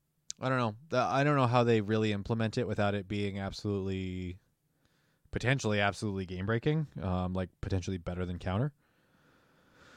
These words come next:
Um, in some partic-, in, in some cases, but it's a matter of, 'cause I know you were talking about on the Discord about people then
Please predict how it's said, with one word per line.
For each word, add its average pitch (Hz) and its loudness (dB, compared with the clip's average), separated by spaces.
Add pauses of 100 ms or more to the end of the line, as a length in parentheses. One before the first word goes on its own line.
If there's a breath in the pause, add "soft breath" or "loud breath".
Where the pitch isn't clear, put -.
(200 soft breath)
Um, 98 0
in 92 -6
some 95 -4
partic-, 101 -4
in, 110 -4 (100)
in 147 2
some 127 2
cases, 147 0
but 113 0
it's 107 -2
a 113 0
matter 107 2
of, 98 -2 (220)
'cause 123 -2
I 139 2
know 151 0
you 127 2
were 147 6
talking 139 4
about 113 0
on 110 -6
the 107 0
Discord 101 2
about 98 -2 (240)
people 110 -2
then 101 -2